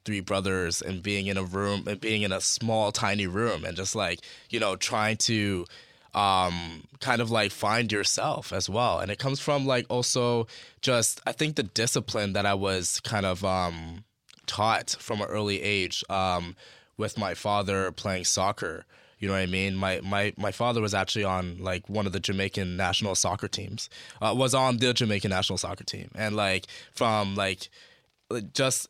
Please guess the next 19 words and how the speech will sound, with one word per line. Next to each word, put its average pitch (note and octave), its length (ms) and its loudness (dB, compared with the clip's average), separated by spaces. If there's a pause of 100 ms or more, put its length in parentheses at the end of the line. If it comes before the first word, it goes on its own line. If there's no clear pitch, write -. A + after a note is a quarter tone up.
him, C3+ 360 2
like, A2+ 200 2
kinda A2 240 2
coming A2+ 300 0
to G#2+ 320 2
Canada G2+ 640 0
and, G#2+ 160 -2
like, F#2+ 220 0 (520)
you B2 120 0
know, G#2+ 160 4
all D3+ 260 4
we D3 100 2
did B2+ 200 2
was A2+ 140 0
play G#2+ 200 0
soccer. F#2+ 500 2
And G#2+ 180 0
obviously G#2 520 0
I, G2+ 180 0